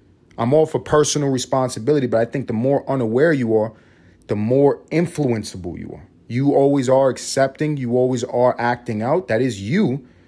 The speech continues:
but maybe it's not outside of the, the memory part, the consciousness part that you actually are. Maybe it's not your conscious that is directing the show. Maybe it's just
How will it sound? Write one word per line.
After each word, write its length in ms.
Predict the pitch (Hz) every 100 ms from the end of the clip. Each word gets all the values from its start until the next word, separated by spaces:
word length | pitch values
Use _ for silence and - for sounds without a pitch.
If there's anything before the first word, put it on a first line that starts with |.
| _ _ _
but 360 | - 117 110 -
maybe 500 | - 117 131 135 127
it's 140 | 123
not 300 | 127 123 117 - _ _ _ _ _ _ _ _ _ _ _ - _ _ 117
outside 460 | 117 - 131 127
of 140 | 110 104
the, 100 | 90
the 180 | -
memory 380 | 92 107 120 98
part, 400 | 92 90 - -
the 100 | 92
consciousness 640 | 82 - 123 123 127 131
part 260 | 120 139 131
that 180 | 104 -
you 100 | 104
actually 420 | 104 113 - 131
are. 160 | 143 151 - - -
Maybe 200 | 120 131
it's 120 | 123
not 160 | 131 110
your 100 | 95
conscious 640 | - 120 123 113 78 -
that 260 | - 101 -
is 260 | 107 82 82 _ _ _ -
directing 440 | 95 101 90 95
the 60 | 82
show. 360 | - 101 131 - _ _ _ _ _ -
Maybe 200 | 143 160
it's 120 | 156
just 360 | 165 - -